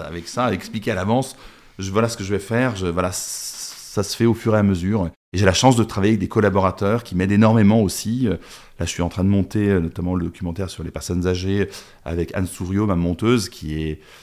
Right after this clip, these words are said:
enfin, qui pour moi est une, euh, partenaire de création aussi importante que Sylvain au moment du tournage.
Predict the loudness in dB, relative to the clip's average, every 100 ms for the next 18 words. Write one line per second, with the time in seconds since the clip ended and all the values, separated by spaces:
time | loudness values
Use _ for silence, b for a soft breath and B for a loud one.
0 | B B -14 -12 -10 -8 -2 2 0 0
1 | -2 0 -2 -4 -6 -8 -8 -4 -2 -2
2 | -4 -6 -6 -4 -2 0 2 2 0 -4
3 | -2 0 -2 -6 -6 -2 0 2 2 2
4 | 0 -2 -6 -4 -2 -2 0